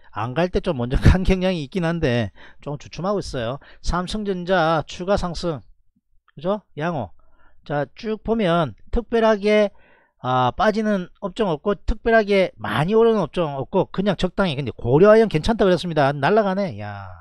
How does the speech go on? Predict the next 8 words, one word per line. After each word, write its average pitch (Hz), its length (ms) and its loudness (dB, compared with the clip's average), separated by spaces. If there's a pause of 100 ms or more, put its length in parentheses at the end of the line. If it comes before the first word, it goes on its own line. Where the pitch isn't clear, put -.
(140)
참. 156 240 -18 (960)
그죠? 185 240 -10 (200)
고려아연 143 360 -8
여기 151 240 -10
위에 220 160 -8
딱 - 160 -14
있잖아. 127 640 -12 (3500)
음식료 147 680 -6